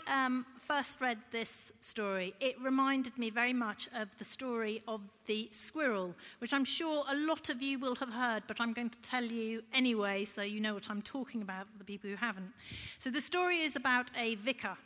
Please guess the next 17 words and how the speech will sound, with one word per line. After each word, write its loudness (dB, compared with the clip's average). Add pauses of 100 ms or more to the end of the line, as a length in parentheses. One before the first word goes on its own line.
(460)
and 2
it's 0
the -6
beginning 2
of -2
his -4
service, -2
and 2
what 0
he 0
normally 4 (200)
does -2
is -8
gather 2
the -6
children -4
together -6